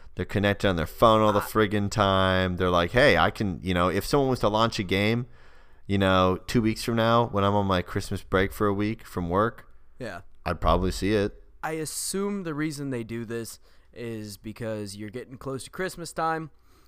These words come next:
Speaker 2: getting within a couple months, have time for it to be out a little bit, and people buy it for people for Christmas,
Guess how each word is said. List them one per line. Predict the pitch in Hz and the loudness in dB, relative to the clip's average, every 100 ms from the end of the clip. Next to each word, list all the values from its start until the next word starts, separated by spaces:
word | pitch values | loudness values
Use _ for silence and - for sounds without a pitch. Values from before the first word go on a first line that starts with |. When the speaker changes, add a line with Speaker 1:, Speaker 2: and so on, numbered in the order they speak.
| _ | _
Speaker 2:
getting | 139 127 123 123 120 | -12 -10 -10 -10 -10
within | 127 135 | -8 -8
a | 131 | -8
couple | 139 135 123 | -10 -12 -10
months, | 131 135 131 127 | -6 -4 -4 -6
have | 120 120 | -8 -8
time | 120 123 | -8 -8
for | - 131 | -8 -12
it | |
to | 107 | -10
be | 113 | -8
out | 113 113 | -6 -6
a | 113 | -8
little | 110 | -10
bit, | 107 110 | -8 -10
and | 113 | -12
people | 120 107 104 | -16 -16 -10
buy | 107 107 | -8 -8
it | 107 | -10
for | - 107 | -14 -14
people | 98 120 110 107 104 | -12 -14 -12 -12 -14
for | - 95 | -16 -14
Christmas, | 135 151 160 156 | -8 -8 -8 -10